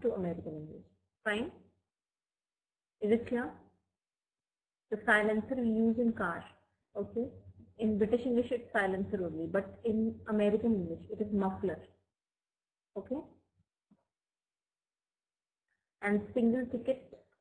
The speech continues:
is in British English, but one-way ticket is in American English. Okay. Solicitor,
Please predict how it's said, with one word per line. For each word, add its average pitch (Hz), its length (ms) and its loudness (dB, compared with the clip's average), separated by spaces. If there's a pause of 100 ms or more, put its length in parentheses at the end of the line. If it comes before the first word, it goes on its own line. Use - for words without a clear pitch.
(100)
is 208 120 0
in 214 220 0
British 190 320 -2
English, 226 320 0
but 208 160 -4
one-way 190 440 2
ticket 208 320 -4
is 208 120 -2
in 262 140 -4 (200)
American 175 380 -2
English. 160 320 -16 (1400)
Okay. 269 220 -6 (2000)
Solicitor, 220 560 0